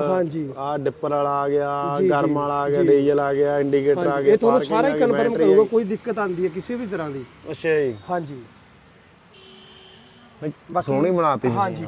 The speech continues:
Speaker 1: ਪਿੱਛੇ ਇਹ ਟੈਂਕ ਹੈਗਾ ਜੀ, ਬਿਲਕੁਲ ਬੰਦ ਕਰਤਾ ਸਾਰਾ।
Speaker 2: ਟੈਂਕ ਸਾਰਾ ਹੀ ਬੰਦ
Speaker 1: ਹਾਂਜੀ,
Speaker 2: ਕਰਤਾ
Speaker 1: ਸਾਰਾ ਹੀ
Speaker 2: ਨਾ?
Speaker 1: ਬੰਦ ਕੀਤਾ ਹੋਇਆ।
Speaker 2: ਹੂੰ,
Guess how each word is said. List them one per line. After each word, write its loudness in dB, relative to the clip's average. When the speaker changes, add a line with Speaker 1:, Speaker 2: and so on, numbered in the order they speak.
Speaker 1:
ਪਿੱਛੇ -6
ਇਹ 2
ਟੈਂਕ -8
ਹੈਗਾ -6
ਜੀ, -6
ਬਿਲਕੁਲ -8
ਬੰਦ -4
ਕਰਤਾ -4
ਸਾਰਾ। -2
Speaker 2:
ਟੈਂਕ -6
ਸਾਰਾ 0
ਹੀ 0
ਬੰਦ 0
Speaker 1:
ਹਾਂਜੀ, 2
Speaker 2:
ਕਰਤਾ -2
Speaker 1:
ਸਾਰਾ 2
ਹੀ 0
Speaker 2:
ਨਾ? -2
Speaker 1:
ਬੰਦ -4
ਕੀਤਾ -12
ਹੋਇਆ। -14
Speaker 2:
ਹੂੰ, -8